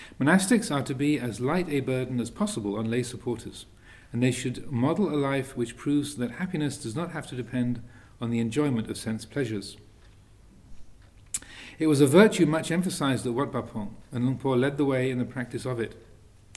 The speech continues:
He was admired for his frugality and for the care with which he treated the offerings made to him.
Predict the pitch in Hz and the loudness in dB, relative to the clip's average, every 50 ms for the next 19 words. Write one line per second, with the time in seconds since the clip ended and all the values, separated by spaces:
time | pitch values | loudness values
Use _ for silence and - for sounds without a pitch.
0 | - - - - - - - - - 143 135 139 135 127 147 135 135 156 185 208 | -20 -20 -20 -20 -18 -16 -14 -6 0 2 4 4 4 4 2 2 2 4 4 6
1 | 208 170 127 110 - - 127 117 113 - - 131 120 - 151 170 180 156 - - | 6 6 4 2 2 2 2 2 2 0 -2 -4 -2 0 0 2 2 0 0 -2
2 | 113 101 - - - - - - 123 120 - - 113 113 107 - - 147 147 143 | -6 -8 -8 -12 -18 -20 -10 -6 -6 -6 -4 -4 -4 -4 -4 -4 -2 -2 0 2
3 | 131 131 113 120 131 131 - 131 123 - - 143 139 135 135 120 117 120 131 131 | 2 0 0 0 -2 -4 -4 -6 -8 -6 -4 -4 -4 -4 -4 -4 -2 -2 -2 -4
4 | - - 131 127 120 120 123 123 123 120 117 - - 143 131 - 117 101 - | -4 -2 -2 -2 -2 -2 -2 0 0 0 -2 -2 -4 -4 -2 -2 -4 -6 -6